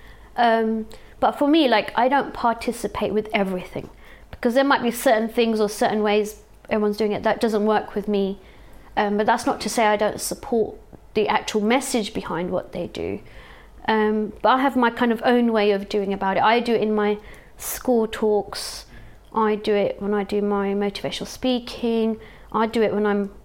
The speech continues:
I meet someone one-to-one in the, the shop that I work in. So I do it that way. Um, I guess I'm one of those people who don't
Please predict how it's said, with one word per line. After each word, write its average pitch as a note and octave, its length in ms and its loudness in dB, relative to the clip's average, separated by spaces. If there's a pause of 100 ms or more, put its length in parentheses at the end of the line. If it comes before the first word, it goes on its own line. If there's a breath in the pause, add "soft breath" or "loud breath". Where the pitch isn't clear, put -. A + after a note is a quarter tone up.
(400 soft breath)
I G3 60 0
meet G#3 180 2
someone G#3+ 300 0
one-to-one G#3+ 420 2
in G#3 80 2
the, G3+ 160 0 (320)
the - 80 -4
shop - 300 -2
that G#3+ 120 0
I G#3 80 2
work A#3 400 0
in. A3+ 260 0 (640 loud breath)
So - 200 -2
I C4 180 6
do B3+ 140 0
it G3+ 160 -2
that - 260 -2
way. F#3+ 340 -4 (520 loud breath)
Um, A3 340 2
I C4 180 4
guess C4 280 2
I'm B3+ 180 4
one B3 120 4
of A3+ 80 4
those A3 160 4
people G#3+ 320 -2
who A3 120 2
don't A3 300 2